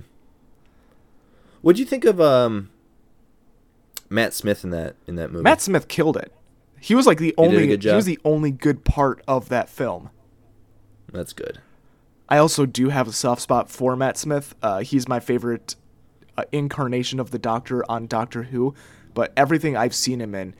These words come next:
Speaker 2: he does phenomenal. Uh, w-
Speaker 1: Well, you know what? Now, now I have a soft spot for Ma-,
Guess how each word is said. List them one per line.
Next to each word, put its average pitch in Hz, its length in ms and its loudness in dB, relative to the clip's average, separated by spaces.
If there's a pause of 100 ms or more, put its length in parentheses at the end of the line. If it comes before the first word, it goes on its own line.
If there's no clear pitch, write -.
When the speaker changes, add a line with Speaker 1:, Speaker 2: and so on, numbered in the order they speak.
(160)
Speaker 2:
he - 240 -4
does 113 520 -4
phenomenal. 92 840 -8 (640)
Uh, 98 80 -4
w- 101 180 -8 (140)
Speaker 1:
Well, 95 120 0
you 98 120 0
know 95 80 0
what? 95 240 0
Now, 101 240 2
now 98 280 0
I 98 200 4
have 120 200 4
a 85 60 -8
soft - 320 -6
spot 80 300 -4
for 82 160 -6
Ma-, 85 80 -6